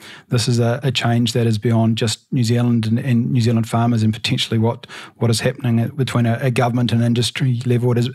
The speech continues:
it is much broader than that. I also think it's important to keep in mind that, you know, various organisations and, and sectors globally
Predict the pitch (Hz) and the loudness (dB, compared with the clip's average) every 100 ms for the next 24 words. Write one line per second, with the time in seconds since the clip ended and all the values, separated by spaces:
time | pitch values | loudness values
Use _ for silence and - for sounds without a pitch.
0 | - 123 120 123 123 - - - - - | 0 0 0 -2 -2 -6 -10 -16 -20 -20
1 | - 131 127 117 123 139 151 - - - | -2 0 0 0 0 0 -2 -8 -20 -20
2 | - - 139 185 185 165 156 147 131 131 | -16 -4 -2 0 0 0 0 -2 -2 0
3 | 135 123 - 135 123 120 123 123 120 117 | -2 -2 -2 -2 0 0 2 0 0 -4
4 | - - - - - 196 123 127 156 156 | -10 -20 -20 -20 -8 -4 -2 0 0 0
5 | 151 139 135 123 127 - 127 117 113 113 | 0 0 0 0 0 0 -2 0 0 0
6 | 127 - 139 - 110 110 127 127 127 117 | -2 -2 -2 -2 -4 -2 0 0 0 0
7 | 120 | -2